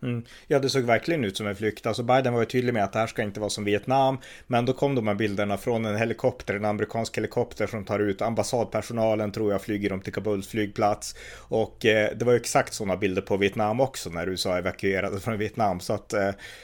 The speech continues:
ja, ja, det är förnedrande och det var ju, det var verkligen en, en konsekvens av att, inte av U S As svaghet, för som du var inne på, U S A är starkare än talibanerna, utan det var en,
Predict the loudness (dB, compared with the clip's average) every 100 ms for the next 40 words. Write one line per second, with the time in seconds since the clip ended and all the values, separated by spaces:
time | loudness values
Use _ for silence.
0 | -8 -2 2 6 8 6 4 0 0 -2
1 | -2 -2 -2 -2 -2 -2 0 2 4 4
2 | 0 -4 -2 0 2 2 0 -2 0 0
3 | -2 -6 -14 -20 -16 -12 -10 -4 -2 -2
4 | -2 -2 -2 0 0 -2 0 2 4 2
5 | 0 -2 0 0 0 0 0 0 0 -2
6 | 0 0 -2 -6 -8 -6 -2 2 2 0
7 | -2 -2 -2 0 0 0 -2 -2 0 0
8 | 0 -2 -2 -2 -2 -4 -6 -6 -6 -2
9 | 0 0